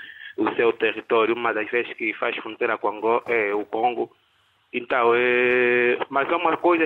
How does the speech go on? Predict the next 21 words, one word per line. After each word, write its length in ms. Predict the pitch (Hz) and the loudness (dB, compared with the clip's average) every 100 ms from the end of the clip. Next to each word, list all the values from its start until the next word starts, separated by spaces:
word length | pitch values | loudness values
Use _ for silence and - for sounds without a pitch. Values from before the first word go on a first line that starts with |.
| 160 | 0
que 60 | |
as 80 | 147 | 0
pessoas 180 | 165 160 | -2 -4
também 160 | 147 156 | -4 -6
estão 160 | 160 | -8
a 40 | 156 | -8
esquecer. 540 | - 165 - 135 117 - _ _ - _ _ | -8 -6 -2 -2 -4 -10 _ _ -20 _ _
É, 320 | 123 120 120 - | -4 -2 -2 -6
um, 320 | 160 160 160 - _ _ _ _ - - - | -10 -14 -16 -20 _ _ _ _ -14 -12 -10
<clears throat> 60 | - | -8
sobre 320 | 147 143 147 | -6 -4 -4
a 80 | 135 | -4
visita 360 | 131 175 185 | -6 -8 -8
que 80 | 143 | -10
o 60 | 127 | -10
João 100 | 147 | -10
Lourenço 320 | 135 135 117 | -8 -8 -10
fez 300 | - 135 110 | -6 -6 -6
ao, 600 | 113 113 110 113 110 110 _ _ _ _ _ _ - | -6 -4 -6 -8 -12 -16 _ _ _ _ _ _ -6
ao 180 | 113 | -4
Ruanda, 580 | 107 113 117 117 113 113 | -6 -4 -4 -4 -6 -10